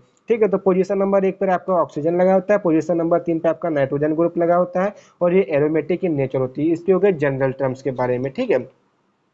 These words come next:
उसके बाद जो इसकी सिंथेसिस होती है, तो सबसे पहले रे-, सिंथेसिस की जो मेथड है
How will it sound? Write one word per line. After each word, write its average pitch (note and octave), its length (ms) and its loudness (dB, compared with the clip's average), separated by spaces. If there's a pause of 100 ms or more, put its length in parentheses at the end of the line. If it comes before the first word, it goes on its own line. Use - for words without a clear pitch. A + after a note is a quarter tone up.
(560)
उसके F3 240 0
बाद G#3+ 160 2
जो G#3+ 80 2
इसकी G#3 240 -2
सिंथेसिस F3+ 540 -2
होती F#3+ 240 0
है, F3+ 80 2
तो F3+ 100 -10
सबसे F#3 300 -4
पहले G3+ 220 0
रे-, F3 260 0
सिंथेसिस E3+ 500 -4
की G3 140 -2
जो F#3 180 0
मेथड E3 400 0
है F#3 100 2